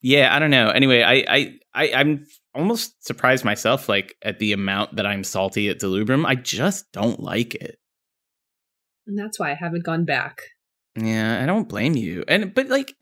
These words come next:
Speaker 1: I, I feel like I like hard bosses and, and, like, I, I enjoy this stuff, but, and I don't mind losing time to death. It's, it's the losing X P.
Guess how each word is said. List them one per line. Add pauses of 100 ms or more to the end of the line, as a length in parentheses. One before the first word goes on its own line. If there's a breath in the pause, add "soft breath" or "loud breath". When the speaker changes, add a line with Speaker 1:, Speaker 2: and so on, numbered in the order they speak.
(960 loud breath)
Speaker 1:
I,
I
feel
like
I
like (480)
hard
bosses
and,
and,
like,
I,
I
enjoy
this
stuff,
but, (600)
and
I
don't
mind
losing
time
to
death. (120)
It's,
it's
the
losing
X
P.